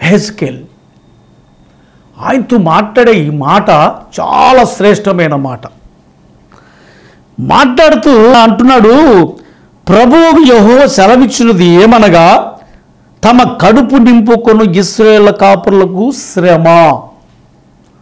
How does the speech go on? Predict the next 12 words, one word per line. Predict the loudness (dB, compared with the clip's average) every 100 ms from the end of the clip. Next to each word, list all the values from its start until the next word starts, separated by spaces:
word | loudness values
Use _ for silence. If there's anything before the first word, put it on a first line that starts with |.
| _
శ్రమ, | -14 -4 0 0 0 0 -2 -6 -20 _ _ _ -8
శ్రమలు | -6 -4 -4 -4 -4 -4
అంటే | -6 -6 -6
ఎవరికి | -6 -6 -8 -8 -8
వస్తాయి | -10 -10 -6 -6
అన్నది | -6 -6 -6 -6 -18 _ _ _ _ -8
ప్రభువు | -6 -4 -4 -6
ఇక్కడ | -8 -12 -8 -8
తేటగా | -8 -6 -4 -2 -2 -4 -6 -14 _ _ _ -6
మనకు | -4 -2 -4 -6 -10 _ _ _ _ _ -6
బోధిస్తున్నాడు, | -4 -4 -6 -14 -18 -18 -20 -20 _ _ _ -6
ప్రవశిస్తున్నాడు. | -2 0 0 -2 -4 -10 -10 -16